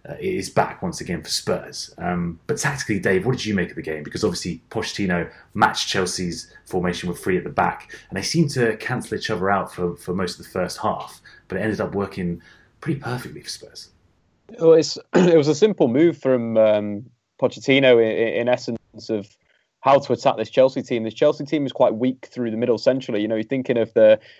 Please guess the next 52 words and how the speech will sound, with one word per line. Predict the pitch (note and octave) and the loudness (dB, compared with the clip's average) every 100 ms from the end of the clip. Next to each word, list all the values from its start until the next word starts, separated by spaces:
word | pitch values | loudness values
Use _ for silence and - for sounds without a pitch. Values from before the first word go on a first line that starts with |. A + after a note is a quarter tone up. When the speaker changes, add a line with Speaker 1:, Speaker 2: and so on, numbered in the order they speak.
| - | -4
Speaker 2:
the | |
back | B2 D#3 - | 2 2 4
three | D#3 C#3 | 4 4
usually | B2+ A#2+ | 2 0
taken | A2 B2 A2+ B2+ | 2 2 2 -2
up | - | 2
by | A2+ A2+ | 4 4
a | |
single | - B2+ A2+ | 2 -4 -2
forward | A2 C3+ C3+ C3 A2 | -2 2 4 4 2
or, | A2+ G#2+ G#2 | 2 2 2
you | F2+ | 0
know, | A2 G#2 | -2 -2
or | D#2 D#2+ | 0 -2
two | - B2+ | 2 0
forwards, | B2+ B2 A2+ G#2+ | 4 4 4 4
and | A2+ | 0
it's | G2+ | 2
those | B2+ A#2+ | 2 4
two | D#3 D3 | 4 4
central | D3 C3 - A2+ | 4 2 0 -2
midfielders | G#2+ C3+ D3 B2 A2 | 2 6 6 4 0
is | G#2 | 4
how | A2+ | 4
you | A2+ | 4
can | G#2+ | 2
get | A2+ - | 2 2
at | - | -4
this | A2 | -4
Chelsea | - B2+ C3+ B2 | 2 4 4 0
team, | B2+ A#2 | -2 0
and | |
that's | A#2 B2+ | 0 0
exactly | A#2 B2+ - | 0 0 0
what | A2+ - | -4 -4
Spurs | - A2 G#2 | 0 2 2
did, | - B2+ | 4 4
and | A2+ | 4
they | |
just | G#2+ A#2 | 0 6
overloaded | A#2 A2+ A2 G#2 | 6 6 4 4
that | - A2+ | 0 4
zone, | A#2+ A2+ A2 _ _ _ - | 6 6 2 _ _ _ -4
with | A#2+ | 0
Victor | B2+ - C3+ | 0 0 2
Wanyama | A#2 A#2 A#2 A#2 | 4 4 4 6
and | A2+ | 4
then | A2+ | 2
Moussa | A#2+ - | -2 0
Dembele's | A#2+ A2+ A2+ A2 | 0 4 4 6
energy | A#2 A2 A#2+ | 4 2 0
and | A2 A2 | 0 -2